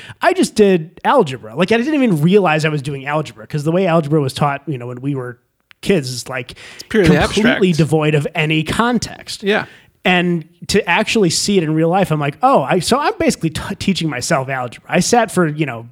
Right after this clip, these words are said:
Speaker 1: years in algebra, never learned a damn thing. And now I, you know,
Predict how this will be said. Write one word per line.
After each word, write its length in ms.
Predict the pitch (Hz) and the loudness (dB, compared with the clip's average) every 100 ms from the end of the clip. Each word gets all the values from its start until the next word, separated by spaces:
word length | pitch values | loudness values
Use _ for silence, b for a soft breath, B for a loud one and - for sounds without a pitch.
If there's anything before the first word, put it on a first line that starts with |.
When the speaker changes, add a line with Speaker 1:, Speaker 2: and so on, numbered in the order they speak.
| - | -10
Speaker 1:
years 500 | 151 131 143 196 185 | -8 -4 2 4 4
in 80 | 156 | 4
algebra, 400 | 147 147 123 127 | 2 0 -2 -8
never 220 | 131 151 | -4 0
learned 240 | 156 147 131 | 0 -2 -4
a 20 | |
damn 220 | 127 120 | -10 -12
thing. 340 | - 147 110 113 B B B B - | -8 -8 -8 -14 B B B B 0
And 440 | 156 156 151 - | 0 2 -2 -2
now 580 | 170 165 180 170 165 196 | 0 2 4 4 4 2
I, 540 | 165 151 151 147 147 151 _ _ _ _ 170 143 _ _ _ 151 147 | 0 0 0 -2 -4 -8 _ _ _ _ -20 -20 _ _ _ -20 -4
you 120 | 156 | -2
know, 200 | 117 107 | -2 -8